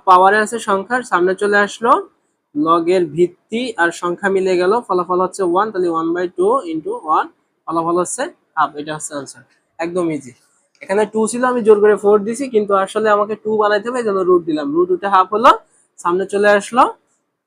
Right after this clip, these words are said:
ভিত্তি সংখ্যা মিলে গেছে, ফলাফল হচ্ছে ওয়ান, পরে আমার আনসার আমি পেয়ে গেছি, খুবই ইজি। এরপরে গ, এরপরে ঘ নম্বর, হ্যাঁ?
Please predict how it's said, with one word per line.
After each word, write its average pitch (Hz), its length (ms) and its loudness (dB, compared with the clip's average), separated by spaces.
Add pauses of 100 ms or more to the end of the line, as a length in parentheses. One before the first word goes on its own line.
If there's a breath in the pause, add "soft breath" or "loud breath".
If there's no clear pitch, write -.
(100)
ভিত্তি 196 300 -4
সংখ্যা 202 360 -2
মিলে 214 220 2
গেছে, 208 200 -2 (100)
ফলাফল 202 360 0
হচ্ছে 208 200 -8
ওয়ান, 214 260 6 (420)
পরে 180 200 2
আমার 170 220 0
আনসার 160 280 -8
আমি 147 160 -8
পেয়ে 156 180 -2
গেছি, 135 200 -14 (300)
খুবই 196 240 -2 (100)
ইজি। 131 180 -8 (2250)
এরপরে 185 480 0 (420)
গ, 165 140 -4 (480)
এরপরে 175 260 -2 (120)
ঘ - 20 -8 (160)
নম্বর, 147 300 -4
হ্যাঁ? 285 120 -8